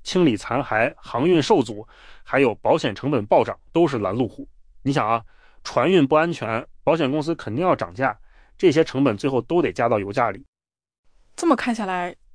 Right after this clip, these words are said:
Speaker 2: 确实挺难的。那以前的石油危机之后，油价回归常态要多久？
Speaker 1: 他们复盘了过去七十年的情况，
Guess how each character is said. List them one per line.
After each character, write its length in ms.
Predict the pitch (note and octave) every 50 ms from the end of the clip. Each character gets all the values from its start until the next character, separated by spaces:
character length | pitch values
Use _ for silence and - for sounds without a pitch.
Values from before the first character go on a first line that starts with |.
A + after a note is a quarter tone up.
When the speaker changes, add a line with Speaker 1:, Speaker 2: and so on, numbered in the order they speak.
| - _
Speaker 2:
确 180 | - - - C4+
实 160 | - - A3
挺 180 | - - G#3 F3
难 240 | D#3+ - - - -
的。 140 | A3+ - - - - - - - - _ - - _ - -
那 80 | - F4+
以 180 | E4 C4 G#3
前 320 | F3 - - - G3 D#3+ F3+
的 80 | A#3+
石 160 | D#4 - - A#3+
油 120 | A3+ A3+
危 140 | A3+ A#3+ B3
机 120 | A3 C4 A#3+
之 140 | - C4+
后， 400 | C4+ - - C4 G#3+ F3 - - - - - -
油 220 | G3 G3 G3 G#3
价 200 | - D#4 C4+ A3+
回 180 | A3+ - F#3+ G3
归 140 | A#3+ B3
常 220 | C4 - - - G3
态 100 | G#3+ A#3+
要 120 | A3 G3+
多 160 | G3 G3+ G#3 A3
久？ 120 | - - - - - _ _ _ _ _ _ _ _ _ _ _ _ _ _ _ _
Speaker 1:
他 100 | - F3
们 120 | F#3 F#3
复 140 | E3+ - G3
盘 180 | C3 A#2+ A2 A#2+
了 80 | D3
过 160 | D3+ - E3+ C#3+
去 140 | - C#3
七 260 | A#2+ - - - G#3 F3+
十 80 | E3
年 160 | C3+ G2+ G2
的 60 | G#2 G#2
情 180 | - - G2+
况， 260 | G2 G#2+ A#2 G#2 -